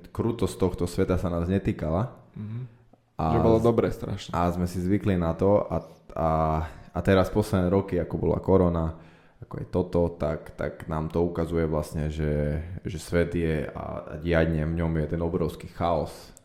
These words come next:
Speaker 1: A
Speaker 2: A
Speaker 1: je
Speaker 2: že,
Speaker 1: to
Speaker 2: a že
Speaker 1: úplne
Speaker 2: je to
Speaker 1: nepredvídateľné a
Speaker 2: presne.
Speaker 1: nevieme,
Speaker 2: A
Speaker 1: čo
Speaker 2: že je
Speaker 1: čakať.
Speaker 2: to otázka pár dní, dajme tomu.
Speaker 1: Sa môže zmeniť
Speaker 2: Že sa
Speaker 1: všetko.
Speaker 2: všetko zmení.
Speaker 1: Takisto, jak korona prišla, sme si vraveli, že to je v Číne a
Speaker 2: No.
Speaker 1: za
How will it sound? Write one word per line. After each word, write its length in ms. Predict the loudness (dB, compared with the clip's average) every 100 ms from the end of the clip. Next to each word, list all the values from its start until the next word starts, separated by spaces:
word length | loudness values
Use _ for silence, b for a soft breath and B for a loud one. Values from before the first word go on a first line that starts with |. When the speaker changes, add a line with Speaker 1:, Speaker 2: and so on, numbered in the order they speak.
| -10
Speaker 1:
A 160 | 0
Speaker 2:
A 20 | 2
Speaker 1:
je 80 |
Speaker 2:
že, 80 | 4
Speaker 1:
to 40 | 4
Speaker 2:
a 120 | 4
že 60 | 6
Speaker 1:
úplne 100 | 8
Speaker 2:
je 40 |
to 60 | 6 8
Speaker 1:
nepredvídateľné 680 | 6 8 4 4 2 2 4
a 60 |
Speaker 2:
presne. 260 | 8 8 6
Speaker 1:
nevieme, 280 | 4 2 2
Speaker 2:
A 80 | 0
Speaker 1:
čo 60 | 4
Speaker 2:
že 100 | 6
je 120 | 6
Speaker 1:
čakať. 100 | 6
Speaker 2:
to 60 | 6 4
otázka 420 | 2 4 2 2 0
pár 240 | 2 2
dní, 260 | 2 0 0 0
dajme 320 | -2 -2 0 -2
tomu. 200 | -4 -6
Speaker 1:
Sa 160 | -6 -4
môže 300 | 0 0 2
zmeniť 380 | 0 -2 -2 -4
Speaker 2:
Že 60 | -4
sa 60 | 2 2
Speaker 1:
všetko. 140 | 2
Speaker 2:
všetko 280 | 4 4 4
zmení. 180 | 0 4
Speaker 1:
Takisto, 300 | 4 4 4 0
jak 140 | 0
korona 360 | 2 4 4 2
prišla, 400 | 0 -2 0 -2
sme 160 | 0 -4
si 120 | -2
vraveli, 380 | 0 2 2 2
že 120 | 0 -2
to 120 | -2
je 100 | -2
v 80 | -2
Číne 340 | -2 0 0 0
a 140 | 0 0
Speaker 2:
No. 100 | 2
Speaker 1:
za 140 | 4